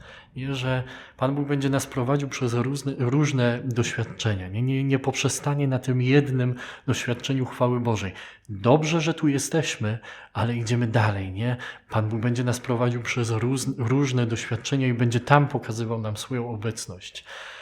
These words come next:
E, i myślę, że to jest, e, Ewangelia właśnie o tym, żebyśmy mieli w sobie takie, e, święte przekonanie, e, o tym, że Pan Bóg nas, e, prowadzi.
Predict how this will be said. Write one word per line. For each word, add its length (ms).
E, 260
i 220
myślę, 240
że 100
to 120
jest, 440
e, 40
Ewangelia 500
właśnie 320
o 140
tym, 340
żebyśmy 400
mieli 260
w 40
sobie 240
takie, 380
e, 140
święte 760
przekonanie, 1160
e, 120
o 100
tym, 240
że 140
Pan 260
Bóg 260
nas, 520
e, 260
prowadzi. 720